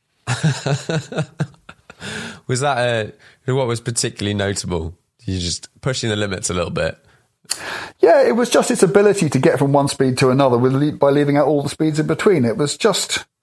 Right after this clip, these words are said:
Speaker 2: I mean, you know, any straight. Now, I mean, I can't mention numbers now because, you know, you can't own up to these things in public,
Speaker 1: No.
Speaker 2: but, um,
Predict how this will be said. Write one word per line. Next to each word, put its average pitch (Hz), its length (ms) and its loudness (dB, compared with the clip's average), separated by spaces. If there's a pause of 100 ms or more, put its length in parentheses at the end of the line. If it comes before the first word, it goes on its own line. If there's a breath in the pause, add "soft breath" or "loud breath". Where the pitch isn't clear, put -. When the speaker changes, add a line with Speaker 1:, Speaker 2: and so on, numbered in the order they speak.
(800)
Speaker 2:
I 170 60 4
mean, 165 280 4
you 165 120 2
know, 127 160 4 (340)
any 185 360 4
straight. 127 420 4
Now, 143 200 4
I 143 40 4
mean, 151 140 2
I 151 80 4
can't 202 200 4
mention 127 240 2
numbers 139 300 2
now 101 100 2
because, 113 640 2
you 131 100 0
know, 113 60 2
you 113 140 2
can't 123 300 2
own 123 140 4
up 139 120 0
to 110 100 -4
these 101 160 0
things 107 180 0
in 107 100 2
public, 107 400 0
Speaker 1:
No. 123 140 4
Speaker 2:
but, - 260 -2
um, 123 520 4